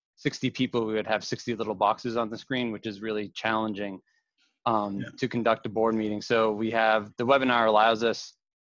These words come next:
Speaker 1: to have the same flexibility that people can join us,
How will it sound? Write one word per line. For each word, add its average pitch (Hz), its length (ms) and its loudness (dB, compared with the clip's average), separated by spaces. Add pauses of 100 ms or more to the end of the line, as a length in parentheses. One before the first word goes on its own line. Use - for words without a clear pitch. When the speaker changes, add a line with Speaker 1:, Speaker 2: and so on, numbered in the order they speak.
(220)
Speaker 1:
to 131 80 2
have 139 140 6
the 135 60 -2
same 160 220 2
flexibility 131 680 2
that 107 180 2
people 113 300 -4
can 107 380 -6 (320)
join 135 280 4
us, - 400 -2